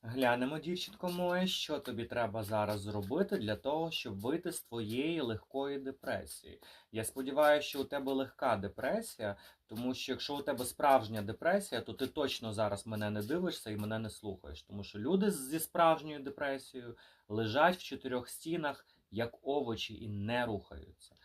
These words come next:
Отже, дивимося, як тобі вийти з твоєї легкої депресії.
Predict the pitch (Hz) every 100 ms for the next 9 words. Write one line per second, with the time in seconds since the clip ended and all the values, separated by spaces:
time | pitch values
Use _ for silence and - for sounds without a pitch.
0 | - - - 101 127 151 147 131 127 127
1 | 127 120 139 107 - 113 123 127 135 -
2 | 123 127 - - 127 131 104 90 - 78
3 | 76 - - -